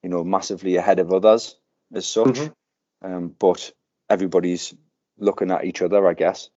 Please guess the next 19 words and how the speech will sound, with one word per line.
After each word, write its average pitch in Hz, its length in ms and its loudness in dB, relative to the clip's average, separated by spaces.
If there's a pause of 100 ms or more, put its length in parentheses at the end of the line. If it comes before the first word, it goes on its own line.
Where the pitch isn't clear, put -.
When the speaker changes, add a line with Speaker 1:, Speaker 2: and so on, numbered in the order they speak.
Speaker 2:
Yeah, 170 240 8
I 131 100 2
mean, 190 120 6
it 202 80 0
must 220 200 2
be 220 100 0
quite 160 400 4
exciting 147 540 0
for - 120 -6
you 139 220 6
and, 131 140 4
and 123 160 -2
the 117 80 2
business 120 540 2
kind 127 180 4
of 110 120 -4
to - 100 -10
be 131 180 4
this, 123 400 2